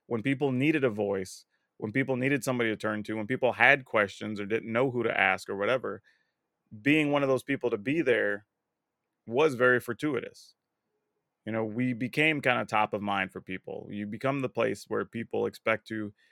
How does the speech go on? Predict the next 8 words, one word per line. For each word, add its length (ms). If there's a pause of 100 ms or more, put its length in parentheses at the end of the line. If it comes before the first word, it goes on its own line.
(160)
hear 220
those 240
perspectives 560
and 140
conversations. 920 (640)
And 200
it's, 260 (100)
it's 420